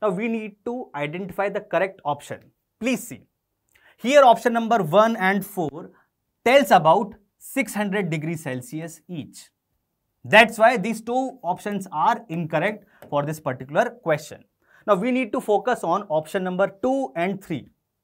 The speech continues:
First, we will see option number three. Option number three says C H three, incorrect one. Then H two, this is matching with the theory.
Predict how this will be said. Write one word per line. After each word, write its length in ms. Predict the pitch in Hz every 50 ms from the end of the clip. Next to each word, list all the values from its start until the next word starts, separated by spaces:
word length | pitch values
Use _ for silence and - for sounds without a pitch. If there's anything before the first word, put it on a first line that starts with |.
| _ _ _ _ _ _ _
First, 460 | _ - - 220 247 277 277 277 - 202
we 140 | 170 190
will 160 | 190 196 214 202
see 300 | 208 - 226 226 240 233 -
option 320 | 214 - - - - 196
number 260 | 190 190 190 202 202
three. 340 | 202 - 185 180 127 98 - _ _ _ _ _ _ _ _ _ _ _ _ _ _ -
Option 280 | 151 170 - - 262 254
number 220 | 254 247 226 269
three 260 | - - 190 226 240 226
says 520 | - - 165 160 190 240 - - - _ _ _ _ _ _ _ _ _
C 540 | - - - - - 240 247 247 247 240 - -
H 240 | 170 185 190 185 - - -
three, 260 | - 156 123 104 - _ _ _ _ _ _ _ _ _ _ _ _ _ -
incorrect 480 | 147 160 175 170 151 123 120 - _ -
one. 140 | - - - _ _ _ _ _ _ _ _ _ _ _ _ _ _ _ _ - - _ _ _ _ _ _ _ _ _ _ _ _ -
Then 480 | 123 120 123 180 190 233 262 269 254 - _ _ _ _ _ _ - -
H 260 | 214 233 233 - -
two, 200 | 196 - 180 - _ _ _ _ _ _ -
this 180 | 147 190 208 208
is 140 | 269 226 175
matching 400 | 139 110 101 - - 180 214 - _ _ _ _ _ _ _ _ _ -
with 200 | 127 143 147 135
the 80 | 151
theory. 480 | 151 - - - - 151 160 190 226 -